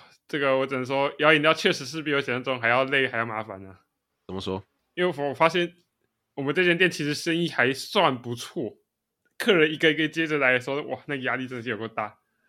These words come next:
Speaker 1: <laughs>
Speaker 2: 你是负责前台还是后台啊？
Speaker 1: 我主要是负责后台啊，但是我有去处理过前台。只是你如果
Speaker 2: OK。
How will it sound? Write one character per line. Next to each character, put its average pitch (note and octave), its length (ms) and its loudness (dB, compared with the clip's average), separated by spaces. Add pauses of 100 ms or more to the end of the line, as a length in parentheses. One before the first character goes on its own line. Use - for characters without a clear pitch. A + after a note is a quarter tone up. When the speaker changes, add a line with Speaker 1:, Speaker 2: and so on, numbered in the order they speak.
(120)
Speaker 1:
<laughs> - 880 -6
Speaker 2:
你 C3+ 40 -6
是 - 120 -6
负 A3+ 160 0
责 C#3 120 4
前 A2+ 220 0
台 A2 120 -4
还 F#2+ 100 0
是 - 100 -12
后 G2+ 220 -4
台 - 160 -16
啊？ F2+ 140 -20 (640)
Speaker 1:
我 B2 220 -6 (120)
主 D3 160 -2
要 G3+ 100 8
是 A3 180 0
负 G3+ 140 -6
责 C#3 160 0
后 D#3 160 2
台 G#2+ 140 -4
啊， G2 120 -4
但 C#3+ 120 -4
是 D3 80 -4
我 C3 120 -2
有 A2+ 80 0
去 B2+ 160 -8
处 B2 140 -8
理 A2+ 80 -4
过 C3 100 -4
前 G#2 220 -8
台。 F2+ 220 -14 (400)
只 D3 120 -4
是 G#3 140 4
你 D#3 260 -2
如 D#3 80 0
果 - 80 -4
Speaker 2:
OK。 F2 120 -8